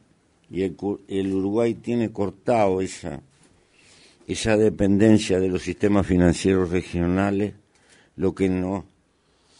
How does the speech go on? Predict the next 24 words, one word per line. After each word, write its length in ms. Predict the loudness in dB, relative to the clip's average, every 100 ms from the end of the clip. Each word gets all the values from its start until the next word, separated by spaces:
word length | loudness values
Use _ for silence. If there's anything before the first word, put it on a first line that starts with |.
| _ _ _ _ _ -8
no 220 | 0 2
nos 280 | 4 4 4
inmuniza 1080 | 4 2 0 -2 -2 -4 -4 -4 -2 -2 -6 _ _ _ _ _ _ _ _ _ _ _ _ _ _ _
de 240 | -6 -4
que 300 | -4 -2 -2
nos 180 | -2 -2
baje 320 | 0 -2 0
la 160 | 0 2
rentabilidad 800 | 2 2 2 0 0 0 0 2
del 240 | 0 -4
turismo, 720 | -8 -6 -4 -4 -4 -4 -4 -4
de 80 |
esas 200 | -4 -2
dificultades, 720 | -2 -2 -4 -6 -4 -2 -2 -2 -4
pero 460 | 4 8 8 4 0 _ -20 -20 _ -20 _ _ _ _ _ _ _ -12
estamos 420 | -6 -2 2 2
libres 320 | 2 2 4 2
de 60 |
la 140 | 2 0
sangría 460 | 0 2 4 2
financiera 600 | 2 -2 -4 0 2 2
que 120 | 2
muchas 320 | 2 2 2 2
veces 640 | 2 2 -2 -2 -10